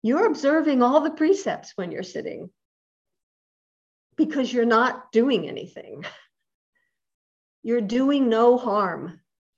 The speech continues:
when you're sitting. So all the precepts are in force. <laughs> So we're, we are, we are fulfilling Shila, which is morality.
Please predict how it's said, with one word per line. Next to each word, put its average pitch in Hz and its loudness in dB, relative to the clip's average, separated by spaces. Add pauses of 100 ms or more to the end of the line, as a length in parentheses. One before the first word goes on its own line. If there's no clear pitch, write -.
(140)
when 196 0
you're 185 -2
sitting. - -10 (1080)
So - -2
all 277 6
the 285 2
precepts 247 -4 (1300)
are 196 0
in 220 -2
force. - -6
<laughs> - -20 (2500)
So 247 2
we're, 247 4 (220)
we 233 -2
are, 226 0 (300)
we 214 -4
are 202 -2
fulfilling 269 -2 (840)
Shila, 233 2
which 220 -2
is 196 -2
morality. 196 -2